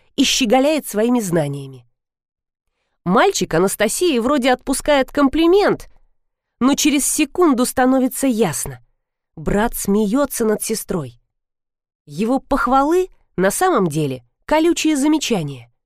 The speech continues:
Ребята, похоже, с трудом выносят друг друга и старших членов семьи. Вот такое впечатление у меня создалось.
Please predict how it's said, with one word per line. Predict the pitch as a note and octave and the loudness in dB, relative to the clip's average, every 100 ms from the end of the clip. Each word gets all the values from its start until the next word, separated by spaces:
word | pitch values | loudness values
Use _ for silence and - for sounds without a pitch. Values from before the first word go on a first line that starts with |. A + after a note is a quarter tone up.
| _ _ _ _ _ _ _ _ _ - | _ _ _ _ _ _ _ _ _ -6
Ребята, | F#3 G3+ E4+ F#4+ A#3 | -4 0 0 -2 -4
похоже, | G#3+ - D4+ A#3 | -4 -4 -2 -2
с | A3+ | -2
трудом | - B3 G#3 D#4+ D4 | -2 -2 0 0 0
выносят | E3+ G3+ A3 - F#3+ | 2 2 2 0 -4
друг | E3+ A3 A3 | -4 -6 -2
друга | E4+ F4+ F#3+ | 0 2 2
и | F3+ | 0
старших | - C#4+ C4+ - - | 0 -2 -2 -4 -6
членов | - A3 G#3+ - | -4 -2 0 -2
семьи. | G3 F3+ C#3+ B2+ _ _ _ _ _ _ - | -4 -4 -6 -14 _ _ _ _ _ _ -4
Вот | D#4 F#4 | -2 0
такое | - F4 C4+ A3 | -2 -2 2 2
впечатление | D#3 - - G#3+ G3 D#3 D3 | 2 -4 -6 -2 -2 -2 -4
у | C#3+ | -8
меня | C#3+ C3+ | -10 -12
создалось. | - D#3+ F3+ D#3+ B2 - | -12 -4 -4 -4 -8 -16